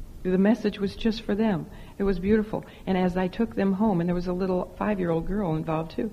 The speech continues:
as I dropped them off back at their apartment, one of them said to me, "You know, if you hadn't come today,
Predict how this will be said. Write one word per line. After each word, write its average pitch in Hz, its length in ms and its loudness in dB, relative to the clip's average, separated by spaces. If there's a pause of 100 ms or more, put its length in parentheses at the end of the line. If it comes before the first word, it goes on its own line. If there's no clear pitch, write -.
(400)
as 185 140 0
I 196 80 6
dropped 202 320 6
them 202 200 6
off 214 300 2
back 180 220 0
at 190 100 -4
their 175 380 0
apartment, 190 500 -4 (440)
one 190 140 4
of 185 120 4
them 170 160 2
said 170 260 -2
to - 100 -4
me, 160 280 -2 (320)
"You 175 80 0
know, 175 260 2
if 160 180 -6
you 180 120 0
hadn't 180 320 -2
come 180 260 -2
today, 143 440 -8